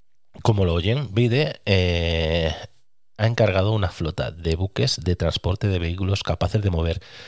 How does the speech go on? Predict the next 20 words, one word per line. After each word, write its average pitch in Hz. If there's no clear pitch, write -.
miles 131
de 110
coches 113
a 78
la 69
vez. 73
De 117
esta 135
manera 123
eliminan 85
la 87
dependencia 87
de 85
navieras 78
externas, 120
reduciendo 87
costos -
y, 123
sobre 127
todo, 92